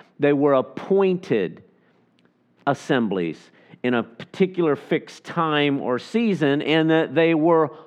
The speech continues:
holy assemblies. So God said, "I want to call you together during these particular times or seasons that I have set aside.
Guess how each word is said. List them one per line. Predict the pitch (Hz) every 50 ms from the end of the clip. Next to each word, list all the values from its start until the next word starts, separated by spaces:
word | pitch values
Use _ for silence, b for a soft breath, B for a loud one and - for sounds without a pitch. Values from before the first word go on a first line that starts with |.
| B B
holy | - - - - - 233 262 269 240 170 143 110 87 78 73 - _ b b b b b b b b b
assemblies. | 127 143 - - 180 170 156 127 117 113 107 104
So | - 160 135 131 120 98 - - - 120
God | 107 151 151 165 208 254 262
said, | - - - 160 123 113 107 107 110 131 143 147 b b b b b b b b b b _ _ _ _ -
"I | 135 135 135
want | 131 147 170 208 214 -
to | 214 175
call | - - 185 175 180
you | 190 196 214
together | 214 160 143 120 110 110 120 135 143 160 160 131 _ _ _ _ B B B B B B B B B B _ _ _ - 110 104
during | 165 165 170 180 190 185 180
these | 175 180 185 185 180
particular | - - - _ - 185 175 - 185 185 196 180
times | 185 - - 170 151 151 151 156 165 175 165 175
or | 180
seasons | 170 - - - 139 110 101 92 110 127 131 120
that | 127 120 -
I | - - 147 180 240
have | 220 185 151 120 -
set | - - 143 120 110
aside. | 104 - - 110 95 87 78 - -